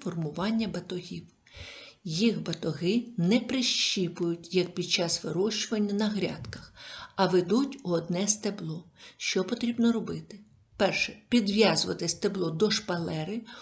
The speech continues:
у міру його зростання. Друге.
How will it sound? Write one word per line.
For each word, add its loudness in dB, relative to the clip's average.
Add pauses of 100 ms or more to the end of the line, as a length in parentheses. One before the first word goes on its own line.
(200)
у 4
міру 2
його 0
зростання. -6 (400)
Друге. 2